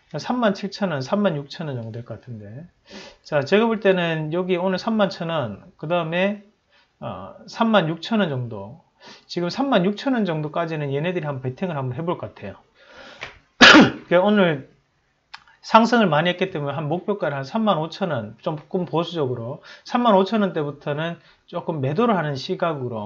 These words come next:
우리가 좀 대응하시면 될 것 같습니다. 그래서 이런 기업들은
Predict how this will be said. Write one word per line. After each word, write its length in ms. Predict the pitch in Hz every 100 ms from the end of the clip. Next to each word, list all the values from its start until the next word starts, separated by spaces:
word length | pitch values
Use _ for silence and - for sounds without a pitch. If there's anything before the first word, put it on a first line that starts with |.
| 110
우리가 200 | 139 139
좀 160 | 139 135
대응하시면 680 | 151 160 151 131 147 127 110
될 140 | 123
것 100 | -
같습니다. 560 | - 131 110 - 113 120
그래서 260 | 139 147 160
이런 260 | 190 196
기업들은 540 | 175 147 - 135 127